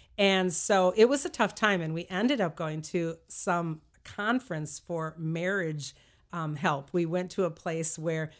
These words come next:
we spent a weekend on trying to remember how wonderful we were to each <laughs> other. And at that particular marriage encounter weekend, I actually met a gal who is an R N, and she was what was called a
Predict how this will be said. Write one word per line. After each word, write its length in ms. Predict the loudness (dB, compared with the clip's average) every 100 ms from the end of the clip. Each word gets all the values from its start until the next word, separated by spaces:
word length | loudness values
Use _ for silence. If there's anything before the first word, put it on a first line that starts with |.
| _ 0
we 160 | 2
spent 320 | 4 2 2 0
a 20 |
weekend 600 | 2 2 2 0 0 -2
on 320 | -4 -6 -6
trying 240 | -6 -4
to 60 | 2
remember 380 | 6 8 8 8
how 140 | 6
wonderful 420 | 4 4 2 0
we 120 | 0 -2
were 200 | -2 -4
to 140 | -4
each 240 | -2 2 2
<laughs> 0 |
other. 360 | 2 0 -2 -4 -20 -18 2
And 460 | 4 6 4 0 -2
at 300 | -4 -2 -2
that 400 | -6 -6 -4 -6 -6
particular 540 | -4 -2 -4 -4 -4
marriage 540 | -4 -4 -4 -6 -6 -8
encounter 540 | -10 -8 -10 -8 -8
weekend, 600 | -2 0 0 -2 -6 -8 -8
I 120 | -10
actually 340 | -8 -10 -6 -4
met 280 | -2 -4 -6
a 120 | -6
gal 360 | -6 -8 -10 -16 -20 -20 _
who 340 | 4 6 6 2
is 180 | 0 0
an 160 | -4 -6
R 260 | -6 -6 -6
N, 340 | -6 -4 -2
and 240 | -2 -4 -6
she 180 | -6
was 260 | -4 -4 -6
what 200 | -6 -6
was 160 | -4 -6
called 320 | -8 -10 -8
a 240 | -6 -6